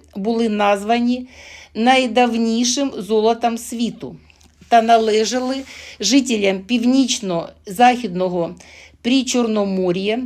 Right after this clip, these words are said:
в період чотири тисячі шістсот чотири тисячі триста п'ятдесят років до нашої ери.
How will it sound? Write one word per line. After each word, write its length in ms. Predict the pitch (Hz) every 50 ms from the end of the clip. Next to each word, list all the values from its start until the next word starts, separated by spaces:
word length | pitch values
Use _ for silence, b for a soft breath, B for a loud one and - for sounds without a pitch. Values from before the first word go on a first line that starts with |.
| 247 - -
в 80 | -
період 640 | - - 240 220 208 220 226 233 240 247 254 254 - b b b b b b b b b b b
чотири 640 | - - 277 262 240 - - 233 226 226 226 240 233
тисячі 800 | 240 247 254 240 240 - 240 226 - - - 226 208 196 185 - - - _ _ _ -
шістсот 1080 | - - - 262 240 247 - - - 226 214 208 - - 226 214 214 226 226 - - b b b b b b b b _ - 247 240 240 247 247 240 240 247 - - _ _ - 240
чотири 560 | - - 233 226 220 - 233 226 226 226 220
тисячі 720 | - - - 233 226 - 262 240 247 - - 254 262 262 B B B B B B B B B B B B _ _ _ _ -
триста 480 | - 254 247 240 247 247 247 - 254
п'ятдесят 800 | 254 254 233 220 208 180 196 202 - - 240 226 233 240 240 - - _ _ _ _ _
років 500 | - 226 220 220 214 214 214 214 247 233
до 120 | 208 196 202
нашої 560 | 196 180 185 190 - - 208 208 202 196 185
ери. 240 | 170 156 151 139